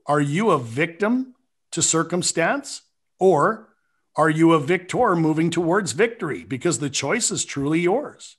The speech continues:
I mean, is your glass half empty, or is your glass half full? Are you moving toward what you want,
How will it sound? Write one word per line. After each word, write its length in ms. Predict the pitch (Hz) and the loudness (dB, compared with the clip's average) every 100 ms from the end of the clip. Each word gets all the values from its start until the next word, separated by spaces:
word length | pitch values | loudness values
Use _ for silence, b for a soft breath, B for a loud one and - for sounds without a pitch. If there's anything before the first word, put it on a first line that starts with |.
| _ _ _ _ _ - | _ _ _ _ _ -2
I 80 | 170 | 2
mean, 320 | 170 165 165 B B | 2 0 -6 B B
is 160 | 170 127 | 0 0
your 100 | 156 | 0
glass 400 | 139 143 160 - | 0 0 0 -2
half 340 | 156 123 - | -2 -2 -4
empty, 580 | 123 139 170 220 247 - _ _ _ _ - | -8 -8 -4 -2 -2 -6 _ _ _ _ -2
or 160 | 180 | 0
is 180 | 160 151 | 0 0
your 80 | 185 | -2
glass 400 | 156 139 160 - | 0 0 0 0
half 340 | 151 170 - | 2 2 0
full? 460 | 170 240 269 - _ _ _ _ _ _ _ _ - | 0 0 0 -8 _ _ _ _ _ _ _ _ 0
Are 80 | 160 | 2
you 160 | 156 | 2
moving 640 | 151 151 190 160 147 127 - | 2 4 4 2 0 -2 -6
toward 640 | - 139 127 123 127 180 | -6 -6 -4 -4 0 0
what 260 | 160 147 143 | 0 -4 -2
you 140 | 151 | 0
want, 500 | 147 135 175 294 - | 0 0 0 0 -6